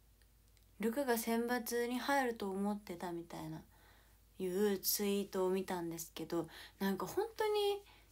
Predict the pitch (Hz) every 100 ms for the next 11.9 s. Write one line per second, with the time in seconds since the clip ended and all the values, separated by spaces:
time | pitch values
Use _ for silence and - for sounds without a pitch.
0 | - - - - - - - - - -
1 | - - - - - - 277 226 302 277
2 | 262 247 254 208 - - - - - -
3 | - - - - - - - - - -
4 | - - 196 202 226 277 269 208 175 -
5 | - - - 170 165 156 190 196 - -
6 | - 175 175 175 196 - - 254 - -
7 | - - - - - 226 220 196 180 180
8 | - 175 135 - - - - - - -
9 | - - - - - - - - 196 202
10 | 196 185 185 202 202 202 202 202 208 208
11 | 214 196 185 180 175 170 170 170